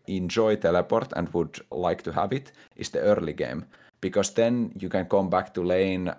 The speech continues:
I mean, teleport in general is very powerful in top lane because you can get resets off that are not possible without teleport, so you can basically have this kind of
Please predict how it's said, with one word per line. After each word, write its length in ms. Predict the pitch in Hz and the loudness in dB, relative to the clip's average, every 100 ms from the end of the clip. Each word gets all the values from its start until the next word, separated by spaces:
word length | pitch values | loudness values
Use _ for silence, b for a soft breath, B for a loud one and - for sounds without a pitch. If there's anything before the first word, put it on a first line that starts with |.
| - | -6
I 80 | 87 | -6
mean, 140 | 85 | 0
teleport 400 | 107 98 98 90 | 2 2 2 -2
in 80 | 85 | 0
general 340 | 104 101 87 | 2 2 0
is 120 | 80 - | -2 0
very 260 | 95 87 | 0 0
powerful 640 | 85 87 82 78 - 71 71 | 2 2 2 0 -8 -8 -8
in 180 | - | -8
top 240 | - 78 - | -4 -6 -4
lane 200 | 76 73 | -8 -8
because 280 | 76 76 - | -8 -8 -8
you 80 | |
can 140 | - 82 | -6 -2
get 340 | 82 80 - B - | -2 -4 -8 B -4
resets 440 | 104 98 92 85 | 0 2 0 -2
off 260 | 73 82 - | -2 -2 -2
that 220 | 82 76 - | -4 -4 -2
are 180 | 78 87 | -2 -2
not 380 | 87 85 - - | 0 0 -2 -8
possible 560 | - 80 - 78 76 - - | -2 -2 -2 -4 -6 -8 -6
without 420 | 85 87 95 98 | -4 2 2 2
teleport, 480 | 80 73 - 78 - | -2 -4 -4 -6 -4
so 180 | - 78 | -6 -4
you 120 | 80 | -4
can 220 | 82 80 | -4 -4
basically 420 | 76 80 82 - | -2 -4 -4 -4
have 220 | 80 78 - | 0 0 -2
this 180 | 85 | -6
kind 240 | - 73 73 | -4 -4 -4
of 180 | - | -8